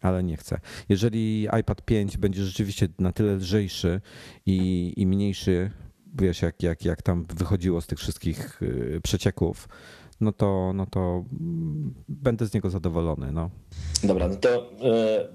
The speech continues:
Speaker 2: pragnę ci, Wojtku, powiedzieć, że niestety nie będę się cieszył pewnie nowym iPadem mini w tym roku, bo jestem przekonany głęboko,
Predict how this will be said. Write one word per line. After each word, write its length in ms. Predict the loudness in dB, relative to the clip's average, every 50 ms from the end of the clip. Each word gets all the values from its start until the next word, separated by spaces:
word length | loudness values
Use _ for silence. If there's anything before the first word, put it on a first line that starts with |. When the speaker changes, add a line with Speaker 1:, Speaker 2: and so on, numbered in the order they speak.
| -18 -20 _ -20 _ -20 -20 -20 -20 _ _ _
Speaker 2:
pragnę 280 | 4 6 6 6 2 0
ci, 120 | 0 2
Wojtku, 300 | 2 2 2 0 -2 -4
powiedzieć, 360 | -2 0 0 0 0 0 2
że 120 | 2 2 2
niestety 340 | 2 2 2 2 2 2
nie 120 | 0 0 0
będę 180 | 0 0 0
się 160 | 0 0 0 2
cieszył 260 | 2 2 2 2 2
pewnie 260 | 2 2 2 2 0
nowym 220 | 0 2 2 2 2 2
iPadem 320 | 2 2 2 2 2 0 0
mini 200 | 0 -2 -2 -4
w 60 | -2
tym 140 | -2 0 2
roku, 280 | 0 0 0 -4 -8 -8 -10 -20 -20 -20 -20 -18 -14 -12 -12 -12 -8 -2 0
bo 460 | 4 4 4 4 4 4 4 2 2
jestem 320 | 2 0 0 0 0 0 0
przekonany 580 | 2 2 0 2 2 2 2 2 2 2 0
głęboko, 680 | 0 0 -2 0 0 0 0 0 0 0 0 0 -4